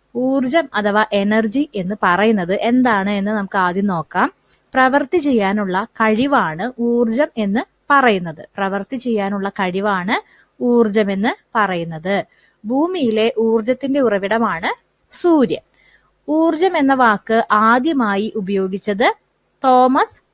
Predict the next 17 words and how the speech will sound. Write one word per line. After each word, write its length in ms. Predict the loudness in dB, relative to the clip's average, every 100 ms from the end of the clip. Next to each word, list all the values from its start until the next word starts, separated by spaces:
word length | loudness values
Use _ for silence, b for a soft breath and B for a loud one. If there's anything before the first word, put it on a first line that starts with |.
| -2
യങ് 340 | 2 4 4
ആണ്. 220 | 2 -2 -8 -10
ആരാണ്? 420 | -6 -2 -2 -4 _ _
തോമസ് 560 | 2 2 4 0 -2 -8 _ _ 0
യങ് 320 | 2 2 0
ആണ്. 720 | -4 -8 -6 -6 -6 _ -20 _ -6
ഊർജം 500 | -2 -2 0 0 2
അളക്കാൻ 460 | 0 0 -2 -2 -2
ഉപയോഗിക്കുന്ന 560 | -4 0 0 -2 -4 -6
യൂണിറ്റുകളാണ് 1120 | -4 -4 -2 -2 -2 -4 -4 -6 -6 -6 -4
എസ് 260 | -4 -2
ഐ 100 | 0
യൂണിറ്റ് 420 | 2 0 0 -2 -4
ആയിട്ട് 420 | -4 -4 -6 -4
ജൂൾ 420 | -2 2 4 6 6
ആണ് 240 | 4 0
ഉപയോഗിക്കുന്നത്. 840 | -6 -6 -6 -6 -8 -6 -2 0